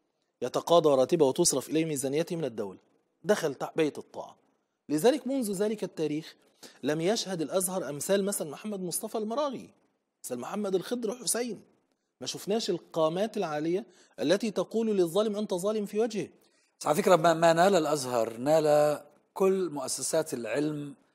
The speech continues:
Speaker 2: العريقة في العالم الإسلامي
Speaker 1: صحيح.
Speaker 2: تقريبًا في مراحل
Speaker 1: صحيح.
Speaker 2: مختلفة. يعني الزيتونة في تونس، آه، طرأ عليها ما طرأ على الأزهر، و-، وإن كان س-، سبقت في ذلك بسبب ال-، الاستعمار الفرنسي. وحدث ولا حرج عن كل المؤسسات.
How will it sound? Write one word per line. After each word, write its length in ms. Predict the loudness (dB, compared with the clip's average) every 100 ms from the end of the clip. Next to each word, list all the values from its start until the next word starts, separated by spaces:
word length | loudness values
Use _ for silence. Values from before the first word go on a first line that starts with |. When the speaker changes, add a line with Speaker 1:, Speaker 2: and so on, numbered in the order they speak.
| _ _ -4
Speaker 2:
العريقة 480 | -2 0 -2 -4 -6
في 60 |
العالم 280 | -6 -4 -4
الإسلامي 380 | -6 -12 -10 -8
Speaker 1:
صحيح. 200 | -6 -6
Speaker 2:
تقريبًا 340 | -4 -6 -8
في 140 | -10 -6
مراحل 200 | -4 -4
Speaker 1:
صحيح. 120 | -6
Speaker 2:
مختلفة. 320 | -8 -10 -8
يعني 120 | -6 -4
الزيتونة 540 | 2 2 2 2 0 -4 -14
في 120 | -6 -2
تونس، 460 | -2 -2 -4 -12 -16 _ _ _ _ _ _ -14
آه، 240 | -12 -10
طرأ 220 | 2 6 6
عليها 540 | 4 2 2 2 0
ما 140 | -2
طرأ 180 | -4 0
على 180 | 0 0
الأزهر، 300 | 0 2 2
و-، 240 | 2 0 0
وإن 140 | 0
كان 220 | 2 2
س-، 160 | 2 -4 2
سبقت 460 | 8 8 8 2
في 120 | -4 -8
ذلك 280 | -10 -12
بسبب 340 | -8 -2 -2 -2
ال-، 560 | -8 -8 -8 -8 -10 -12 _ _ -16
الاستعمار 460 | -10 -8 -6 -2 -2
الفرنسي. 540 | -4 -10 -10 -12 -16 _
وحدث 440 | -8 -2 0 -2 -2
ولا 180 | -2
حرج 240 | 0 0 0
عن 140 | -4
كل 180 | -4 -6
المؤسسات. 600 | -6 -8 -12 -8 -4 -4